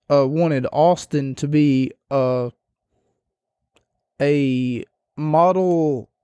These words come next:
representation of the W W F. The only reason Steve Austin was not a, quote, model representation of the W W F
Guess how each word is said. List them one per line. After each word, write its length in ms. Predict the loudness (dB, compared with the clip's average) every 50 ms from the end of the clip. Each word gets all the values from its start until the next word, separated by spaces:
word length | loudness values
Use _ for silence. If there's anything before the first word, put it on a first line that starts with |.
| _ _ _ _ _ _ -4
representation 1160 | 0 2 2 2 4 2 2 2 2 0 0 0 2 2 2 2 2 0 -2 -4 -6 -4 -4
of 160 | -4 -4 -4
the 80 | -4 -2
W 320 | 0 0 0 0 0 0
W 440 | 0 0 0 0 0 0 2 2 4
F. 360 | 2 2 0 -4 -8 -16 -20 -20 _ _ _ _ _ _ _ _ _ _ _ _ _ _ _ _ _ _ _ _ _ -10
The 280 | -4 -2 -2 -2 -2
only 400 | 0 0 0 0 0 0 0 0
reason 580 | 2 2 2 2 2 2 0 -2 -4 -6 -6 -8
Steve 320 | -10 -6 -4 -2 0 2
Austin 460 | 2 2 2 0 -2 -4 -4 -4 -2 -2
was 200 | -2 -2 0 0
not 280 | 0 0 0 0 0 0
a, 140 | 0 -2 -2 -6 _ _ _ _ _ _ _ _ -8 -4
quote, 380 | 0 2 4 2 2 2 -2
model 680 | -6 -2 0 2 4 4 4 4 2 2 0 0 -4 _ _
representation 1040 | -6 0 0 2 2 2 2 0 0 0 0 -2 0 0 2 2 2 0 -2 -4 -4
of 120 | -4 -2 -2
the 100 | -2 0
W 260 | 2 2 2 2 0
W 400 | 0 0 0 2 2 2 4 2
F 300 | 2 0 -2 -6 -12 -18